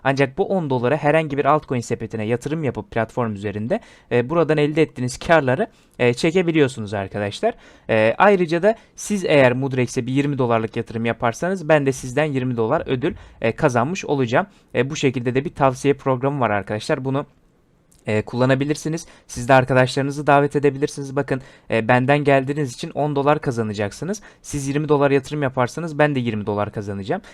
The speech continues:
İşte üye olursunuz, arkadaşlarınızı davet edersiniz. Ne kadar çok arkadaşınızı davet ederseniz her arkadaşınız için yirmi dolar ödül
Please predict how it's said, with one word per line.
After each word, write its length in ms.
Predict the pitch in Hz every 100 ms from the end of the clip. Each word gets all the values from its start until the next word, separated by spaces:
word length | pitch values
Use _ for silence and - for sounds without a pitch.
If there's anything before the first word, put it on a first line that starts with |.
| -
İşte 160 | - -
üye 180 | 143 156
olursunuz, 480 | 156 139 127 156 147
arkadaşlarınızı 800 | 131 131 143 143 - 147 143 139
davet 320 | 139 139 147
edersiniz. 440 | 135 139 139 143
Ne 120 | 139
kadar 220 | 143 135 135
çok 220 | 131 127
arkadaşınızı 600 | 127 131 123 - 123 120
davet 280 | 127 131 135
ederseniz 500 | 120 113 - 160 - - _ -
her 140 | 151
arkadaşınız 580 | 147 127 127 127 139 127
için 260 | 107 170 - - _
yirmi 280 | 135 139 135
dolar 280 | 113 151 -
ödül 280 | 131 127